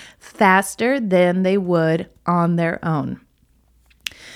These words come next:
The last part is what I've spent the better part of one to, two one-to-one meetings trying to discuss with Ted. So after we discussed his next steps, which were, we were looking into hiring an S E O expert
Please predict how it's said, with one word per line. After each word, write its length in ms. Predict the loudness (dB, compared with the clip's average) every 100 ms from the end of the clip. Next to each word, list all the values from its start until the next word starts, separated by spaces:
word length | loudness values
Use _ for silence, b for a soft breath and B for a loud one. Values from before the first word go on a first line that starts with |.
| B B
The 100 | 6
last 240 | 6 6
part 240 | 2 2 2
is 120 | 2
what 280 | 4 4 6
I've 220 | 2 2
spent 340 | 0 -2 0
the 80 | 0
better 240 | 4 4 4
part 300 | 2 4 2
of 120 | 0
one 180 | 0 0
to, 80 |
two 440 | -2 -8 0 4 4
one-to-one 500 | 4 2 4 2 2
meetings 360 | 2 0 -2
trying 240 | -2 -2 0
to 100 | -2
discuss 420 | -4 0 0 0
with 180 | -2 -2
Ted. 480 | -2 -2 -2 -6 -6
So 240 | -2 0
after 320 | 2 2 2
we 100 | -2
discussed 400 | -2 -2 0 0
his 160 | -2 -2
next 220 | 0 0
steps, 320 | 0 -2 0
which 240 | -4 -6 -8 -20 B B B B
were, 640 | 2 6 8 8 6 4 -2 _ 0
we 160 | 2
were 120 | 4
looking 500 | 4 2 0 -2 -4 -14 -2
into 300 | 2 2 0
hiring 480 | -2 0 2 0 0
an 60 |
S 260 | -2 -2 -2
E 100 | 2
O 140 | 2
expert 580 | 4 0 -2 -2 0 0